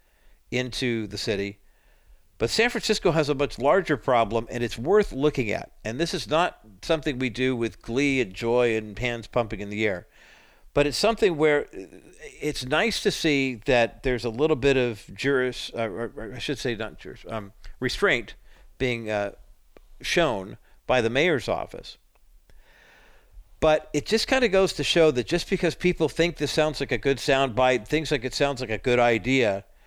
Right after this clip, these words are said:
if the money isn't there, you really can't go off and start a new agency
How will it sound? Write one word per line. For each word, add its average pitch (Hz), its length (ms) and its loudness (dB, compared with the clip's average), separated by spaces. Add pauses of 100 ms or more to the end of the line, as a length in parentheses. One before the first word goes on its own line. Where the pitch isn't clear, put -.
(240)
if 131 160 -2
the 127 100 2
money 160 380 2
isn't 143 340 -2
there, 135 260 4
you 107 180 -4
really 123 300 -2
can't 123 320 -2
go 117 200 0
off 110 320 2
and 104 340 -6
start 135 360 0
a - 80 -8
new 123 200 -2
agency 120 800 -2